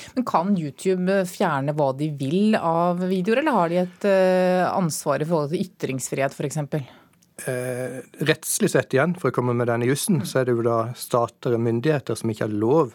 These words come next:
Speaker 2: til å sensurere, eh, som konvensjoner og grunnlover gjelder for. YouTube er privat og kan egentlig, eh, sensurere,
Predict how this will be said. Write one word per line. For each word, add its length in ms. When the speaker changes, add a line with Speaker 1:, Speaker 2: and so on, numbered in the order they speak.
Speaker 2:
til 160
å 40
sensurere, 540
eh, 380
som 180
konvensjoner 800
og 80
grunnlover 480
gjelder 240
for. 160
YouTube 400
er 80
privat 440
og 80
kan 340
egentlig, 560
eh, 420
sensurere, 580